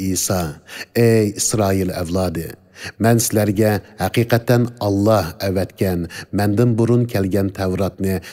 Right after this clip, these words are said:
tasdiq qilg'uchi, mendan keyin keladigan Ahmad ismli payg'ambar bilan xush xabar berguchi payg'ambarman", dedi.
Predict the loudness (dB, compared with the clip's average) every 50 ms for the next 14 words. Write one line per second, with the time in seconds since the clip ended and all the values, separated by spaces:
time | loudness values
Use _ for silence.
0 | -20 _ -8 -6 -4 -2 -4 -4 -6 -12 -10 -6 -4 -4 -2 -2 -4 -6 -4 -4
1 | -4 -4 -6 -8 -14 _ -14 -12 -12 -8 -4 -2 0 0 2 4 4 4 4 2
2 | -2 -4 -4 -2 0 0 0 -2 -2 -4 -4 -2 -2 -2 -2 -2 -2 -2 -4 -4
3 | -8 -10 -10 -6 -4 -4 -4 -2 0 0 0 0 0 -4 -6 -6 -4 -2 0 0
4 | 0 0 0 -2 -4 -12 -20 -20 -12 -4 -2 -2 0 2 2 0 2 2 2 0
5 | 0 0 0 2 2 2 2 -2 -6 -14 -20 -20 -6 -2 0 0 0 0 -2 -2
6 | -2 0 0 -2 -2 -4 -4 -4 -4 -4 -4 -6 -6 -4 -4 -6 -4 -4 -4 -6
7 | -4 -4 -4 -6 -4 -4 -6 -6 -6 -6 -4 -4 -6 -6 -8 -10 _ _ _ _
8 | -12 -10 -10 -10 -12